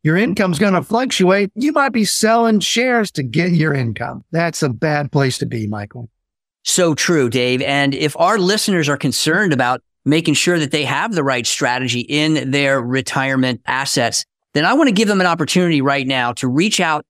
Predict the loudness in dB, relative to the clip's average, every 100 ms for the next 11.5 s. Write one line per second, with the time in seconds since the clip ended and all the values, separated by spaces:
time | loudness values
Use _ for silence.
0 | -8 0 2 0 -2 -2 -2 -2 0 0
1 | 0 0 0 -2 -4 _ _ -6 -2 -2
2 | -2 0 0 2 2 2 0 0 2 2
3 | 2 2 2 2 2 0 -4 -6 2 2
4 | 4 2 0 0 -2 0 0 2 2 0
5 | -2 -2 0 -2 0 -2 0 0 0 -2
6 | 0 2 2 0 2 2 2 0 -2 _
7 | _ _ 0 2 4 2 0 0 -2 -2
8 | 0 0 2 -2 -6 _ _ -6 -4 -2
9 | 0 0 2 0 0 -4 -2 0 0 -4
10 | -2 -2 0 0 0 0 2 0 0 0
11 | 2 2 2 2